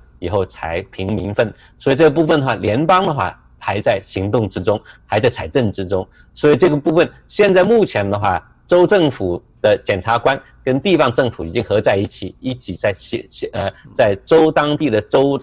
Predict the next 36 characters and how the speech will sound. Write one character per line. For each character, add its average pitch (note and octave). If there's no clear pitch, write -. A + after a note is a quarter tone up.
法 E2
庭 F#2+
提 -
出 G#2+
刑 -
事 A2
起 -
诉， A2+
并 F3+
不 D3+
表 F2
示 C3+
排 G#2+
除 G#2+
将 B2+
来 G2+
的 G2+
可 E2+
能 E2+
性。 C3+
如 B2
果 C3
是 A#2+
这 F3
个 A#2+
案 A#2+
子 F#2+
没 F#2
有 C#3+
达 -
到 G2+
他 -
预 D3+
期 -
目 A2
的， G#2